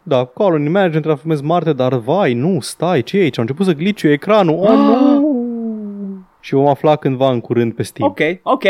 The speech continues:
Speaker 2: ok, în sfârșit ceva care mi-a captat atenția. Până acum era o masă amorfă de roguelike, twin stick, platformer, retro.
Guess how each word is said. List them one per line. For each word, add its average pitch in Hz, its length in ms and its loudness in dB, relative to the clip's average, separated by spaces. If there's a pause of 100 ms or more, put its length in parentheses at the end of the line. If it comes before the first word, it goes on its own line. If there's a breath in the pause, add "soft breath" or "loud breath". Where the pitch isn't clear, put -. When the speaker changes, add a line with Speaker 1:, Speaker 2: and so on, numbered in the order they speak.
(120)
Speaker 2:
ok, 180 120 0 (100)
în 240 60 2
sfârșit 233 300 -4
ceva 180 200 2
care 180 160 0
mi-a 170 100 2
captat 165 260 -2
atenția. 139 420 0 (180 loud breath)
Până 214 120 0
acum 220 200 -2
era 196 260 4
o 185 120 2
masă 196 480 2
amorfă 180 560 0
de 156 380 0 (300 loud breath)
roguelike, 151 800 2 (120)
twin 160 240 2
stick, 156 360 -4
platformer, 139 960 0 (120)
retro. 123 560 0